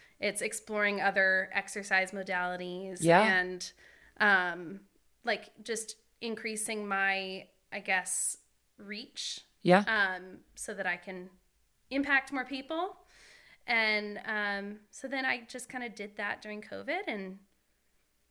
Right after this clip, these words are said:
Speaker 1: it's, it's turned out to be pretty awesome. I'm now exploring this new kettlebell
Speaker 2: Yes.
Speaker 1: class that kind of just fell in my lap. I,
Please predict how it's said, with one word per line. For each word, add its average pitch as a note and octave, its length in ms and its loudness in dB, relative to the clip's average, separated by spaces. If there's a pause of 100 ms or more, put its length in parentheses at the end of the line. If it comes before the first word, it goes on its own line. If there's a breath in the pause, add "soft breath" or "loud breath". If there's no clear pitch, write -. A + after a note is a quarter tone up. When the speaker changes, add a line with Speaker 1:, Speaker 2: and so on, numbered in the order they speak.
(360)
Speaker 1:
it's, - 340 -2
it's A3+ 180 -6
turned C4+ 220 -2
out C4 180 2
to B3+ 60 -14
be C4 100 -8
pretty C4 280 -8
awesome. A#3 480 -2
I'm G#3 420 -4
now G#3 420 0
exploring G3+ 720 -6
this G3 300 -4
new G#3 600 -8
kettlebell F#3 920 -6 (100)
Speaker 2:
Yes. E3+ 580 2
Speaker 1:
class C4+ 600 6 (100)
that B3 220 2 (580 loud breath)
kind C4+ 200 2
of D4 120 -2
just F4+ 260 -8
fell B3+ 220 0
in C#4+ 100 -2
my A#3 160 0
lap. C#4 400 0
I, A3 360 -2